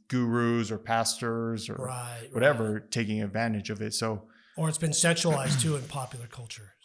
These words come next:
Speaker 1: Yeah.
Speaker 2: That, that's, so you, so you may not wanna do a Google
Speaker 1: <laughs> Right.
Speaker 2: search unless you're
Speaker 1: Yeah,
Speaker 2: ready.
Speaker 1: that's true.
Speaker 2: <laughs>
Speaker 1: Be prepared, my
Speaker 2: Are
Speaker 1: friends.
Speaker 2: those my parents? <laughs>
Speaker 1: Um, so,
Speaker 2: Uh,
Speaker 1: so if you're gonna twi-,
Speaker 2: yeah,
Speaker 1: you're
Speaker 2: yeah.
Speaker 1: gonna flip the coin and, and sort of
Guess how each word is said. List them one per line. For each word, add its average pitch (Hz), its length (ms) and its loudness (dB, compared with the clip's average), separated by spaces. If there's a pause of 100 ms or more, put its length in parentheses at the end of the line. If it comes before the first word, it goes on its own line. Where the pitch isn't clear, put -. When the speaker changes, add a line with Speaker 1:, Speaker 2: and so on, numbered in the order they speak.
Speaker 1:
Yeah. 113 180 6
Speaker 2:
That, 131 160 -10
that's, - 360 -6
so 143 120 0
you, 123 160 -8 (300)
so 180 100 4
you 175 40 6
may 190 120 10
not 175 260 6
wanna 196 240 8
do 165 100 4 (120)
a - 60 0
Google 170 300 4
Speaker 1:
<laughs> - 0 -
Right. - 80 4
Speaker 2:
search - 400 4
unless 165 320 0
you're 160 180 -2
Speaker 1:
Yeah, 131 160 12
Speaker 2:
ready. - 40 10
Speaker 1:
that's - 240 6
true. - 180 0
Speaker 2:
<laughs> 185 1500 0
Speaker 1:
Be 135 100 2
prepared, 131 540 6
my 110 100 2
Speaker 2:
Are 156 100 4
Speaker 1:
friends. 160 40 0
Speaker 2:
those 220 260 4
my 147 200 0
parents? 254 800 -2 (200)
<laughs> - 840 -6
Speaker 1:
Um, 117 460 6 (100)
so, 160 160 6
Speaker 2:
Uh, 120 160 -4 (220)
Speaker 1:
so 165 180 4
if 139 100 6
you're 170 140 8
gonna 170 180 6
twi-, - 260 2
Speaker 2:
yeah, 151 200 2
Speaker 1:
you're 151 180 0
Speaker 2:
yeah. 165 60 8
Speaker 1:
gonna 165 160 10
flip 185 300 4
the 165 80 4
coin 143 380 4
and, 120 160 0
and 123 180 0
sort 131 180 2
of 113 160 -4